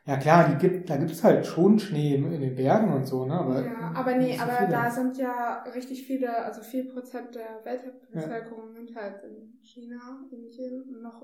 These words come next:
Speaker 2: ein Land. Ich weiß es aber grad nicht mehr.
Speaker 1: Naja, die, die, äh, die bevölkerungsreichsten Länder sind ganz oben China,
Speaker 2: Ja.
Speaker 1: dann kommt Indien,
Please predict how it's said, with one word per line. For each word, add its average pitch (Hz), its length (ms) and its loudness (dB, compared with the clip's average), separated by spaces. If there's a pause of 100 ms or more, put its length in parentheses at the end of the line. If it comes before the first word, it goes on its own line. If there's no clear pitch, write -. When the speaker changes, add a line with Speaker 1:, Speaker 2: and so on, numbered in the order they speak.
(140)
Speaker 2:
ein 226 120 -18
Land. 214 400 -20 (140)
Ich - 120 -20
weiß 247 180 -20
es - 60 -20
aber 226 120 -20
grad 269 180 -20
nicht 254 140 -20
mehr. 254 140 -14 (500)
Speaker 1:
Naja, 156 280 4
die, - 320 -4
die, 156 200 0
äh, 151 200 4
die 139 260 4
bevölkerungsreichsten 156 1120 0
Länder 196 520 -2 (400)
sind 147 360 0
ganz 156 260 4
oben 156 180 4
China, 190 400 2 (220)
Speaker 2:
Ja. 269 160 -4 (240)
Speaker 1:
dann 151 120 0
kommt 147 220 0
Indien, 180 600 2